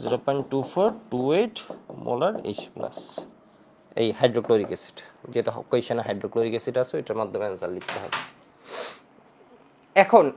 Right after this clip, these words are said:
এখানে আমি বাদ দিছি কি বোর্ড পরীক্ষার জন্য? বোর্ড পরীক্ষায় এই জায়গায় লিখতে হবে সংশ্লিষ্ট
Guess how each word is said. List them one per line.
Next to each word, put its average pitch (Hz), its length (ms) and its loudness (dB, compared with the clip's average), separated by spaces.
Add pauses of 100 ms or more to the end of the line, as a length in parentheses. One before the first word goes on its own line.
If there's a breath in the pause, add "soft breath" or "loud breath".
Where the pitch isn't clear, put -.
এখানে 220 260 8
আমি 240 100 8 (100)
বাদ 160 120 12 (120)
দিছি 175 280 0
কি 269 80 0 (720)
বোর্ড 160 220 4
পরীক্ষার 196 360 6
জন্য? 202 140 4 (640 soft breath)
বোর্ড 156 220 6
পরীক্ষায় 226 400 6 (180)
এই 165 140 8
জায়গায় 156 280 8
লিখতে - 180 -2
হবে 165 120 4 (100)
সংশ্লিষ্ট 196 440 0